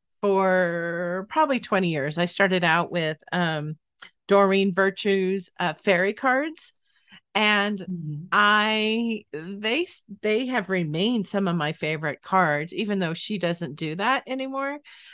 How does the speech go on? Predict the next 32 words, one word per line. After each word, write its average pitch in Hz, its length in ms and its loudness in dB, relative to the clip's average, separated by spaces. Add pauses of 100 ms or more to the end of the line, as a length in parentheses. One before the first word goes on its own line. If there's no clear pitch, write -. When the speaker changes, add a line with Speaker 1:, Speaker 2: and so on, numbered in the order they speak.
(140)
Speaker 1:
But 226 200 2 (160)
I 226 500 2 (240)
absolutely 208 880 0
am 180 180 -2
in 170 200 -2
love 180 440 2
with 165 240 -6
my 160 180 -6
fairy 151 380 -4
cards. 156 580 -6 (920)
And 185 320 0
then 196 300 2
I 190 260 0
have 180 240 2
added, 165 560 0
like, 143 220 -8 (140)
unicorn 330 640 -4
cards, 247 720 -2
and 175 240 -2
I 156 160 -2
do 254 260 -2
have 277 240 2
one 202 280 2
deck 196 340 -2
of 185 220 -4
tarot, 208 440 0
but 202 160 -2
I 226 100 0
find 240 380 -6
myself 180 640 -2 (460)
almost 294 460 2
hesitant 269 880 0